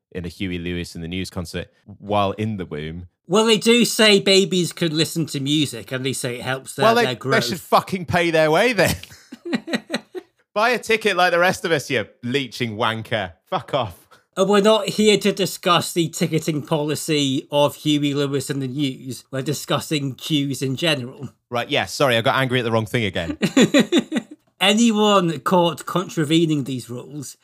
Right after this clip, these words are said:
Speaker 2: is to be sent to the back of the queue, where,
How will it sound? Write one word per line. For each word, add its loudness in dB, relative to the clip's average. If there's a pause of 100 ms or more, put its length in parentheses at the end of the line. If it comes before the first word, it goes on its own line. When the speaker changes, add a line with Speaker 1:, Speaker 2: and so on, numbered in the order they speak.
Speaker 2:
is -6
to -4
be -2
sent -2
to -10
the -4
back -6
of -4
the -8
queue, -14 (220)
where, 2